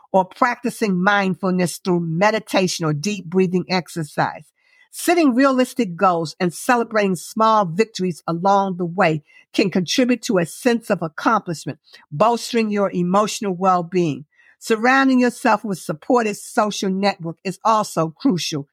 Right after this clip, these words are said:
as meaningful connections provide a foundation of emotional support. Additionally, learning to manage stress through techniques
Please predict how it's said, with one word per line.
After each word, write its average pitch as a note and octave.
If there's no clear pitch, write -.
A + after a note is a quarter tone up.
as G3
meaningful B3
connections G3+
provide G3
a F3+
foundation G#3
of E3+
emotional G#3
support. G3+
Additionally, A#3+
learning A#3+
to G#3+
manage A3
stress -
through F#3
techniques A#3